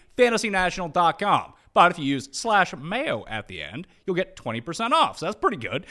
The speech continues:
You get ownership projections, all the stats you want, customized model, lineup generator, simulations. It is all up there, fantasy national dot com slash mayo. Sub to the newsletter as well. That'll be coming out every single night. It has been coming out every single night during major weeks with new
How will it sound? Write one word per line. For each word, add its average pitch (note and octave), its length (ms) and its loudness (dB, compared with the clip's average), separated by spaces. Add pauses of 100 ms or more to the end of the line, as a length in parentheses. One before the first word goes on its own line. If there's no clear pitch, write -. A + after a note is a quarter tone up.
(240)
You F#3 80 -4
get F3+ 260 6
ownership G#3 420 0
projections, G3 540 -2
all F#3 160 -4
the F3 80 -8
stats D#3+ 500 -2
you C3 100 -6
want, F3+ 420 -2
customized C#3+ 500 -4
model, F#3+ 340 0
lineup E3+ 320 0
generator, F3+ 520 -4
simulations. F3 720 -4 (180)
It D3 80 -4
is C3+ 100 -6
all F#3 280 4
up C3+ 100 -2
there, C3+ 160 0
fantasy F#3 340 -6
national A2+ 360 -4
dot G3+ 260 -2
com F#2+ 300 -12 (180)
slash A#2 400 0
mayo. D3+ 200 0
Sub G#3+ 160 -6
to C4 40 -4
the C4 80 -2
newsletter A3+ 420 -2
as A#2+ 120 -6
well. G3 180 -2
That'll A#2 160 -4
be A#2+ 80 -10
coming C#3 220 -6
out B2+ 160 -8
every D#3+ 340 -8
single C3+ 240 -8
night. F3+ 120 -4
It G2+ 80 -10
has D#3+ 260 -2
been A2+ 160 -8
coming G2+ 260 -10
out A2 220 -10 (260)
every C#3+ 240 0
single A2 260 -4
night C3 260 -6
during C3+ 520 -2
major B2+ 400 -2
weeks G#3 400 -6
with D3 140 -10
new A2+ 200 -8